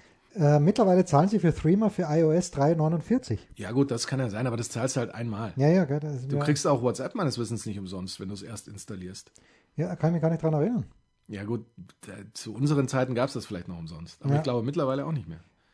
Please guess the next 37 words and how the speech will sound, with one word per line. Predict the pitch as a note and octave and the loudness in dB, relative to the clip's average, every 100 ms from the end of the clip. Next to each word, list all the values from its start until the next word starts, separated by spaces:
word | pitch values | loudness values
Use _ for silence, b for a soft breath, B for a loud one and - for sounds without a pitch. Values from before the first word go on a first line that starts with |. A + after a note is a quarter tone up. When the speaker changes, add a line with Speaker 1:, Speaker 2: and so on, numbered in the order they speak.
| - | -8
Speaker 1:
Okay. | C#3 B2+ - C3 | -6 -6 -10 -2
Ja, | D3+ | 2
Speaker 2:
Also, | F3+ F3 F3 | 6 6 4
Speaker 1:
okay. | B2 - | -4 -6
Speaker 2:
äh, | C#3+ | -4
die | D#3 | -2
Frage | - F#3 G#3+ | 4 4 6
an | F3+ | 8
die | |
Hörer. | D#3 F3 A#2+ D#2+ A2+ | 8 8 4 -4 -8
Wie | A2+ G3 A3 G#3+ b b b | 0 0 0 -6 b b b
kommuniziert | - D#3+ D#3 D3 E3+ F#3 - | 4 8 8 6 4 4 6
ihr, | D3+ G#3 C4+ - _ | 6 6 4 -6 _
Klammer | D3 C#3 | 2 4
auf, | B2 - C#3+ | 6 4 6
nicht, | D#3+ G#3+ - | 4 4 -4
Klammer | - C#3+ F3+ | 0 4 4
zu, | - - D#3+ A3+ C#3 - - | 4 6 8 6 4 -4 -8
Speaker 1:
<laughs> | - - | -16 -8
Speaker 2:
we-, | B2 - - | -2 -2 -2
welchen | C3 E3+ G#3 D#3+ | 0 2 4 4
Messenger, | D#3+ G3+ F3 C3 | 4 2 0 0
welcher | C3 F3+ G#3 - | -2 0 -2 -2
ist | E3 | -2
der | D#3+ | 2
Messenger | C3+ D#3+ F3 D3 D3+ - | 2 2 2 2 0 0
eurer | C3+ B2+ A2 | 0 0 -2
Wahl? | E2+ E2 - _ _ _ _ _ _ B B B B B B B B - | -6 -12 -16 _ _ _ _ _ _ B B B B B B B B -4
Speaker 1:
Ja, | - - | -4 -6
bitte, | F3 D3 F3+ F#3+ | -6 4 6 8
bitte, | E3 E3 D#3+ F3+ D3 C#3 B2 - | 6 8 8 8 6 6 6 0
äh, | - - | -16 -10
N-, | D3+ D#3 D#3 F3 F3+ E3+ | -6 -4 -4 -6 -8 2
sagt, | C#3+ D3 - | 4 4 0
sagt | - D3 D3+ | 4 4 4
uns | C3 - | -2 -6
das. | D3 - | -10 -16